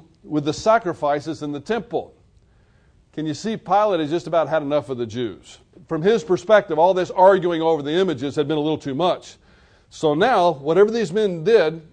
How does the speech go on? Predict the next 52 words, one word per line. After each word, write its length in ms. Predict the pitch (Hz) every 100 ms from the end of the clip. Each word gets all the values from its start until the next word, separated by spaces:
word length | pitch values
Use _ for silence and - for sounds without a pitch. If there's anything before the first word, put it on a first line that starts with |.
| 190 170
was 140 | 135
apparently 420 | - - 180 214
pretty 260 | 165 190 185
bad. 320 | 156 220 170
He 120 | 160
had 180 | 226 208
them 140 | 185 151
killed 260 | 196 196
and 100 | 175
had 180 | 175 160
their 120 | 196
blood 300 | 180 185 185
mingled 300 | 160 180 160
with 80 | 147
the 60 | 135
sacrifices. 720 | 202 196 170 156 160 139 131
Now 200 | 208 220
you 180 | 208 190
can 120 | 170
see 220 | - 170
why 160 | 151 143
the 100 | 135
Jews 240 | 147 120
went 160 | 131 120
like 220 | 120 90
that. 320 | 139 92 - _ _ _ _ _ _ _
Not 200 | 135 131
at 60 | 110
all. 360 | 147 110 - _ _ _ _ _ _ _ _ _ _ _ _ _ -
It 140 | 147
created 240 | 170 170 143
a 80 |
great 460 | 139 123 196 214 170
deal 360 | 139 160 127 120
of 220 | 127 123
ill 200 | 143 123
will. 360 | 117 113 92 - _
And 220 | 165 151 147
some 420 | - 240 254 214
point 680 | - 151 117 160 165 -
to 100 | -
this 240 | 147 175 175
being 240 | 175 175
the 60 | 156
beginning 760 | 143 143 120 214 208 156 160 190
of 140 | 139
the 140 | 151
enmity 520 | 202 220 220 170 151 143
between 540 | 156 - 170 156 135
Pilate 500 | - 185 185 170 160
and 100 | 139
Herod 420 | 131 165 117 95